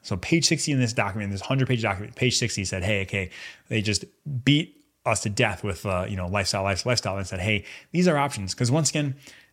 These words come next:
this is something I wanna talk about. If you've tried intensive lifestyle therapies and you had no improvement, like, I, I think it's wrong if we just say, "Okay, like, well, that's it. You know, we, there's no other options for you." I mean, we know what's gonna happen. We know if someone has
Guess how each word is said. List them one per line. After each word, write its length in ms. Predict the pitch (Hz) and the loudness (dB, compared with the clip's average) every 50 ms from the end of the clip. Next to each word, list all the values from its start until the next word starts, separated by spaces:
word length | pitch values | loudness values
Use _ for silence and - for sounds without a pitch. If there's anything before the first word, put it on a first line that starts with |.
| _ _ | _ _
this 200 | - 156 143 - | -2 0 2 2
is 100 | 156 143 | 4 2
something 200 | - 147 131 123 | 2 0 0 0
I 60 | 113 110 | 0 0
wanna 140 | 107 107 | 0 -2
talk 240 | 95 - 98 - - | -2 -2 -4 -4 -4
about. 240 | 104 92 98 - - - | -6 -6 -6 -6 -2 0
If 300 | 151 139 120 - - - _ | 2 2 2 0 -8 -14 _
you've 320 | - 127 131 151 165 156 135 | -2 2 6 6 6 6 4
tried 320 | - - 156 165 170 160 | 2 2 2 2 4 2
intensive 460 | 151 139 - - 131 127 131 123 107 | 2 0 0 0 0 2 2 0 0
lifestyle 640 | 107 110 110 - - 113 107 101 98 98 101 101 120 139 135 - | 0 0 0 0 -2 -2 -2 -2 -2 -2 -2 -4 -6 -8 -6 -4
therapies 480 | - 95 92 - 113 104 - - - - - - - - - - - | -4 -4 -4 -6 -10 -10 -10 -10 -10 -10 -14 -18 -18 -18 -18 -10 -4
and 300 | 110 104 104 101 101 107 | 0 0 2 2 2 0
you 60 | 110 | 0
had 240 | 107 - 139 143 135 | 2 2 2 4 4
no 160 | 131 143 156 | 4 4 4
improvement, 460 | 151 135 - 185 170 127 101 98 - - - - - - - _ - | 4 4 4 4 4 4 2 -4 -8 -12 -18 -20 -20 -20 -18 _ -4
like, 220 | 113 104 - - _ _ - | -4 -4 -4 -6 _ _ -10
I, 80 | - - - _ _ _ - | -10 -10 -10 _ _ _ 0
I 180 | 127 131 139 123 | 2 2 2 2
think 180 | - 156 151 | 2 2 2
it's 100 | 135 95 | 2 2
wrong 340 | 101 101 113 113 135 143 131 | 2 4 4 6 6 6 4
if 120 | 110 - - | 2 0 0
we 80 | 107 | 0
just 200 | 95 104 98 - | 0 2 0 2
say, 240 | - 104 101 98 104 | 2 2 2 2 2
"Okay, 340 | 123 143 156 - 160 165 156 | 2 2 2 4 4 4 4
like, 180 | 139 127 123 - 131 | 2 0 0 -4 -6
well, 160 | 117 120 117 | -4 -4 -2
that's 300 | 113 120 127 131 - 156 | 0 0 0 0 0 0
it. 320 | 139 110 110 - - _ - - - | 0 -2 -2 -6 -12 _ -20 -10 -6
You 100 | 123 104 | -4 -2
know, 140 | 101 104 | -2 0
we, 180 | 101 104 123 - | -2 -2 -2 -2
there's 160 | 117 110 101 | 0 0 2
no 140 | 107 117 117 | 4 4 4
other 160 | 117 110 110 | 4 4 2
options 340 | 113 123 120 - 107 101 - | 2 0 0 -4 -6 -6 -4
for 220 | - 143 139 113 | 0 0 2 2
you." 120 | 98 98 98 | 2 2 0
I 60 | 104 | 0
mean, 160 | 104 107 92 - - - - - - - | 0 -2 -2 -4 -12 -18 -18 -16 -6 2
we 180 | 120 151 165 | 4 4 6
know 360 | 160 139 120 107 110 120 151 | 6 6 4 4 4 4 4
what's 280 | 156 - 104 92 90 - | 4 4 2 -2 -8 -8
gonna 140 | - 101 92 | -8 -8 -8
happen. 380 | 87 90 95 - - - 113 | -6 -8 -8 -10 -10 -6 0
We 80 | 117 123 | 2 4
know 320 | 120 110 107 123 165 175 | 6 6 6 6 6 4
if 80 | 139 - | 2 2
someone 260 | - - 101 98 95 | -2 -4 -2 -2 0
has 400 | 92 95 92 92 90 90 - - | 0 0 0 0 0 -2 -2 -4